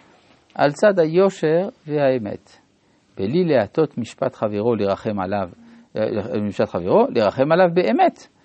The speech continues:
כלומר, יש על פי האמת ראוי לרחמים. מניטו היה אומר,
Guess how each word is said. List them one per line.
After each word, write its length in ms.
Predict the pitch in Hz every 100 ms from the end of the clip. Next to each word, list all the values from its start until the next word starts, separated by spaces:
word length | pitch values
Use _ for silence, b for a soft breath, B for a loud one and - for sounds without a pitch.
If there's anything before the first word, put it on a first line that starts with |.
| b b b
כלומר, 200 | - 127 117
יש 340 | 110 113 165
על 160 | - 131
פי 140 | - 185
האמת 420 | 175 196 262 269
ראוי 280 | 175 156 151
לרחמים. 540 | 135 117 - 104 90 - b b b b b b b _ - - 101 101 107 104
מניטו 340 | 110 123 123
היה 140 | 151 127
אומר, 380 | 127 165 151